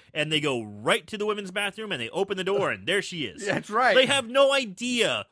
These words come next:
Speaker 1: where she could be because they just entered. They haven't seen her. They don't know where she's at.
Speaker 2: That's a
Speaker 1: And
Speaker 2: great point.
Speaker 1: they go
Speaker 2: That,
Speaker 1: right
Speaker 2: that,
Speaker 1: to the
Speaker 2: yeah.
Speaker 1: fucking place.
Speaker 2: How the fuck do they know she's in the bathroom?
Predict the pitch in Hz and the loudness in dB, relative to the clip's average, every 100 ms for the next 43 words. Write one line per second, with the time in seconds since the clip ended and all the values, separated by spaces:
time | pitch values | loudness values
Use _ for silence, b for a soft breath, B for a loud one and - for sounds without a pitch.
0 | _ 131 143 190 226 226 220 - 208 202 | _ -14 -2 2 4 2 2 -4 -6 -6
1 | 165 170 107 101 156 139 135 117 - 202 | -4 -2 -2 -2 -4 0 -2 -2 -6 -4
2 | 226 - 180 175 160 113 85 131 120 143 | -4 -4 -4 -4 -4 -12 -12 -12 -8 -8
3 | 226 - 208 202 208 170 117 151 170 170 | -8 -12 -12 -10 -8 -6 -6 -8 -10 -10
4 | 156 156 107 247 - 240 170 226 214 - | -6 -6 -2 -4 -2 -4 0 2 2 0
5 | 190 202 208 170 226 190 233 - - 233 | 2 2 2 0 4 6 6 2 -8 -6
6 | 190 196 202 226 202 208 214 220 247 - | -4 -2 0 0 -4 -6 2 4 4 0
7 | 247 214 208 196 185 180 165 156 139 131 | -2 -2 -4 0 -2 -2 -6 -4 -4 -6
8 | 123 | -14